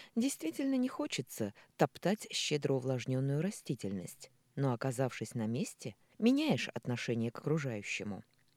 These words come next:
Тысячи оттенков аромата леса впились в нос. Дурманят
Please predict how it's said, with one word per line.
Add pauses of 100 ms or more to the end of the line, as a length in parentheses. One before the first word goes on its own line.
(680)
Тысячи
оттенков
аромата
леса
впились
в
нос. (360)
Дурманят